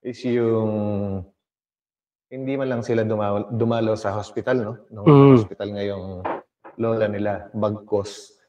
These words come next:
Speaker 1: Nung pag-uwi ng lolo nila sa bahay na yun, hindi niya ine-expect na wala na yung dalawang apo niya na yun, lumayas na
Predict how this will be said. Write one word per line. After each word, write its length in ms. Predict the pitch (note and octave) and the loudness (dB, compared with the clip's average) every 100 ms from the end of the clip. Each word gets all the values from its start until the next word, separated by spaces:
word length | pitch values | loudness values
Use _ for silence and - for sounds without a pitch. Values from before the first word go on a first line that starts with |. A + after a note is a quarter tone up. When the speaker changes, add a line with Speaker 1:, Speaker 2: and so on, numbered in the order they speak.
| _ - | _ -16
Speaker 1:
Nung 160 | G2+ | -14
pag-uwi 400 | G2+ G#2+ A#2 C#3+ | -10 -6 0 0
ng 160 | C#3 B2+ | 0 0
lolo 320 | A#2 A2+ A2 | 0 2 0
nila 240 | G#2+ F#2+ F#2 | -2 -4 -6
sa 160 | - | -6
bahay 320 | G2 G2 F#2+ | -6 -4 -4
na 160 | F#2+ F#2 | -6 -8
yun, 160 | E2 D#2+ F2 _ _ _ _ _ _ _ | -10 -14 -20 _ _ _ _ _ _ _
hindi 240 | - A2+ A#2+ | -14 -6 -4
niya 240 | A#2+ A#2 | -2 -2
ine-expect 640 | A2+ A2 - - G2+ F#2+ G#2+ | 0 -2 -6 -6 -6 -4 -4
na 320 | A2+ G#2+ G2+ _ _ _ _ - | -4 -6 -10 _ _ _ _ -10
wala 320 | A2+ A2+ A2 | -6 -4 -2
na 80 | A2 | -2
yung 160 | G#2+ | -2
dalawang 400 | G#2 G#2+ G#2 G#2 | -2 0 0 0
apo 240 | G#2 - G#2+ | -6 -4 -4
niya 240 | G#2+ G2 | -4 -6
na 80 | F#2+ | -6
yun, 320 | F#2+ G2+ F#2+ | -6 -6 -8
lumayas 560 | G2 G2+ G2 F#2+ F2+ - | -8 -6 -6 -8 -10 -14
na 160 | F#2+ | -18